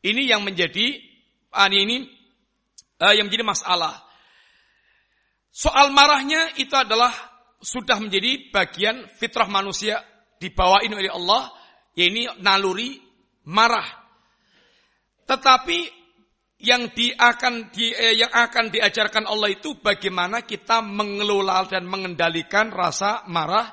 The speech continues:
tersebut. Maka di antara sifat mukmin, wal kadhiminal ghaidha, orang yang mampu menahan rasa marah.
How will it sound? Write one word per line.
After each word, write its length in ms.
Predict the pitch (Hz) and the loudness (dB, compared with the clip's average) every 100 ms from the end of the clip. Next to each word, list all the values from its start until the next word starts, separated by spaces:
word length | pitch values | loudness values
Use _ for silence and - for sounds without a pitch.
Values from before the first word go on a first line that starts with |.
| - - _ | -16 -20 _
tersebut. 560 | 190 - 151 - 170 _ _ _ _ _ _ _ _ _ | -4 -4 -8 -12 -16 _ _ _ _ _ _ _ _ _
Maka 480 | 196 - 214 180 165 - - _ _ _ - | -4 0 2 2 -2 -12 -20 _ _ _ 0
di 80 | |
antara 360 | 233 226 226 214 | 2 2 2 0
sifat 440 | - 262 226 220 | 0 -2 -2 -2
mukmin, 480 | 247 262 262 285 285 269 _ _ _ _ 180 | -6 -6 -2 -4 -6 -18 _ _ _ _ -2
wal 400 | 208 196 180 - | 2 2 -2 -2
kadhiminal 920 | 208 202 165 185 180 208 202 185 160 | 0 2 -2 -6 -6 -4 -2 -2 -4
ghaidha, 640 | 170 170 139 170 147 120 - | -4 -4 -4 -8 -8 -12 -2
orang 280 | 196 202 196 | 0 0 -2
yang 160 | 185 175 | -6 -6
mampu 560 | 185 202 185 - 233 226 | 0 0 0 -4 -6 -4
menahan 600 | 196 180 165 135 214 208 | -6 -6 -4 -2 -2 0
rasa 520 | 180 156 185 214 - - _ - | -4 -2 -2 -2 -4 -18 _ -2
marah. 400 | 196 226 214 | 2 4 2